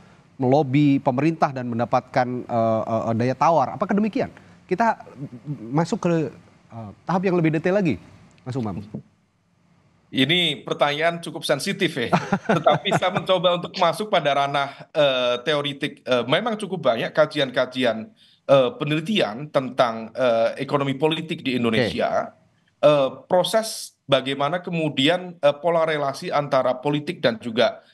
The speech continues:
Speaker 2: eh, bisnis itu seringkali kemudian memunculkan, eh, conflict of interest yang kemudian, eh, berujung pada, eh, kurang, eh, teroptimalkannya prinsip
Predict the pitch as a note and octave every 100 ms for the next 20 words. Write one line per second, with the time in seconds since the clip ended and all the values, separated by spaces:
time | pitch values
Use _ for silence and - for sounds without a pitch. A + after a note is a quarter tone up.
0 | _ B2+ B2+ C#3 - D3 G#2+ D3 D3 D#3+
1 | D#3+ D#3 C#3+ C#3 D#3 D3+ C3+ A#2+ D#3+ D3
2 | D3 C3+ B2 G#2+ F3 F3 F3 - - _
3 | C3+ C3 E3 D3+ D3+ C#3+ C3+ E3+ D3+ C3
4 | - - - C3+ B2+ C3+ C3+ B2 A2+ D3+
5 | E3 D#3 _ _ - C3+ A#2+ A#2+ A2+ D#3
6 | - D#3 D3 C#3 G3 G#3 - A#2 A#2 A2
7 | G#2 - - - B2+ A#2 A2 G#2+ - C#3
8 | B2+ A2 A2 G#2 _ _ _ _ C3 B2+
9 | D3 D3 - D3 C3 B2+ C3 B2 A2 -
10 | - C3 - A#2